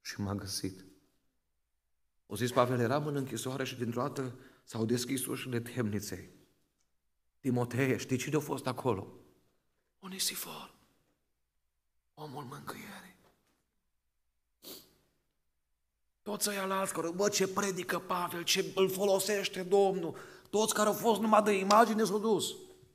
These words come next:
O zis Pavel, „Nu a rămas nimeni lângă mine, numai ăsta. Domnul și Onisifor.” Vă citesc și continuarea. Continuarea e mai puternică. „Dea Domnul să capete îndurare de la Domnul în ziua aceea.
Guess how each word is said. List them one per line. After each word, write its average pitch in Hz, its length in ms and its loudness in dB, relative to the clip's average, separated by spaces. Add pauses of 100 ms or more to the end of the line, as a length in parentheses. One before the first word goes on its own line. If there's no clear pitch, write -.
(800)
O 110 80 -2
zis 123 180 0
Pavel, 123 340 4
„Nu 127 200 4
a 143 40 6
rămas 131 300 2
nimeni 117 280 2
lângă 104 220 0
mine, 104 220 0
numai 113 260 0
ăsta. 104 260 -10 (520)
Domnul 139 380 0
și 139 100 -6
Onisifor.” 117 440 -4 (1900)
Vă 104 120 -4
citesc 101 220 0
și 131 60 -2
continuarea. 117 560 0 (200)
Continuarea 104 420 0
e 101 40 -2
mai 113 160 0
puternică. 80 580 -8 (1300)
„Dea 117 260 0
Domnul 120 340 2
să 113 140 -4
capete 117 420 -4
îndurare 104 420 2
de 101 100 -2
la 101 140 0
Domnul 104 340 2
în 101 60 0
ziua 101 240 -2
aceea. 95 400 -4